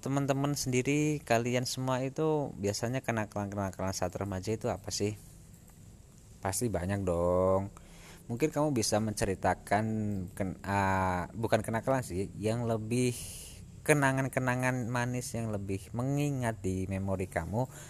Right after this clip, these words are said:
cobalah kamu sedikit-sedikit itu dituliskan di, ya, sekedar di WordPress atau blog sendiri.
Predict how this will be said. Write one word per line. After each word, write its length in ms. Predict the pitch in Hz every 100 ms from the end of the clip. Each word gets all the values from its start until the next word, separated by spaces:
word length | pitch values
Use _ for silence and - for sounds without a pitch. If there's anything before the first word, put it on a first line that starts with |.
| - -
cobalah 400 | 120 117 117 113
kamu 200 | 101 101
sedikit-sedikit 720 | 98 101 92 - 98 92 98 98
itu 320 | 98 - 127
dituliskan 960 | 120 101 92 87 98 - 98 107 107 104
di, 240 | 95 90 90 90 87 87 87 - 110
ya, 440 | 151 - - 52 - - -
sekedar 480 | - 110 104 101 92
di 320 | 95 90 87
WordPress 800 | 101 101 - - 101 117 117 90
atau 180 | - 92
blog 320 | 95 101 92
sendiri. 640 | - 101 92 85 95 113